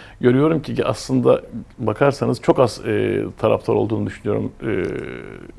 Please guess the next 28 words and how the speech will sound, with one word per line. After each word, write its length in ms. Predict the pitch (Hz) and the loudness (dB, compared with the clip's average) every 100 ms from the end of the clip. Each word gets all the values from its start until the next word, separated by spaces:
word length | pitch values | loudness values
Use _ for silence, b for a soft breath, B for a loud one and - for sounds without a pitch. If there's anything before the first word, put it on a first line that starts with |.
| - | -20
her 300 | - 127 131 | 0 4 4
takım 260 | 113 104 104 | 2 -4 -6
için 180 | 101 | -8
söylüyorum 500 | 95 107 104 101 101 | -6 -4 -2 -2 -4
bunu. 180 | 95 120 B B B - | -4 -6 B B B -2
Vefakar 460 | 113 123 117 135 127 | 2 4 4 6 6
ve 80 | 120 | 6
cefakar 420 | 113 120 127 117 | 4 4 4 2
çok 180 | 131 110 | 2 0
az 160 | 104 | 0
taraftar 340 | 110 107 - 107 | 0 0 0 2
var. 200 | 131 127 | 2 2
Bunların 260 | 120 127 | 2 0
sayısının 440 | 131 120 113 - - | 0 0 0 0 -4
artmasını, 580 | 104 - 113 120 120 - B B B B B - | -4 -6 -6 -2 -2 -4 B B B B B -2
e, 340 | 104 101 104 | 2 2 2
çok 240 | - 139 127 | 2 0 0
istiyorum. 460 | - - 101 139 - | -4 0 0 0 -2
E, 60 | |
özellikle 520 | 127 139 131 143 143 123 | -4 2 4 4 2 2
bizim 220 | 143 143 | 2 2
dönemimizde 680 | 131 120 120 117 120 139 | 2 2 2 2 2 2
Fenerbahçe, 800 | 135 - 120 127 120 117 - 127 - B B B B | 0 0 4 6 4 2 2 2 2 B B B B
e, 60 | - 104 104 107 107 | 2 6 6 6 4
daha 200 | 107 131 | 6 6
kaliteli 460 | 127 120 131 123 127 | 6 2 4 4 6
ve 200 | 123 117 | 6 8
daha, 360 | 113 110 127 | 6 8 8